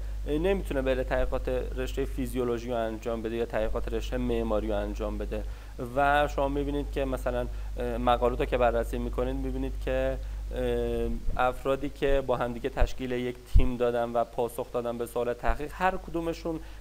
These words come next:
تخصصشون به یک نحوی به اون سوال اصلی تحقیق مربوطه و اومدن، اه، از، اه، جانب خودشون، از منظر خودشون، از دیدگاه خودشون،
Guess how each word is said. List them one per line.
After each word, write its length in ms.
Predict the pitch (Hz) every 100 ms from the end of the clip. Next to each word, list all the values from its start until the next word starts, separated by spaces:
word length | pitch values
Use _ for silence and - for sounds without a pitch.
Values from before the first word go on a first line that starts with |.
| -
تخصصشون 960 | - - 147 - 170 156 175 - 170
به 160 | 151 143
یک 200 | 135 156 -
نحوی 480 | 135 147 175 151 151
به 100 | 135
اون 140 | 135 135
سوال 360 | - 127 123
اصلی 440 | 127 120 - 123 117
تحقیق 540 | - - - 135 131
مربوطه 580 | 123 113 113 143 - 151
و 260 | 143 139 143 - - - - 127
اومدن، 640 | 131 123 117 113 120 131 135 - - -
اه، 340 | 127 117 117 117 -
از، 260 | 120 120 110 - -
اه، 80 | 113 110 110 107 -
جانب 400 | - 113 117 123
خودشون، 680 | 117 127 127 143 - 131 131 -
از 240 | 123 113
منظر 440 | 117 113 113 131
خودشون، 480 | 139 143 139 135 135
از 180 | 123 110
دیدگاه 340 | - - 120
خودشون، 680 | 110 131 131 139 - 139 143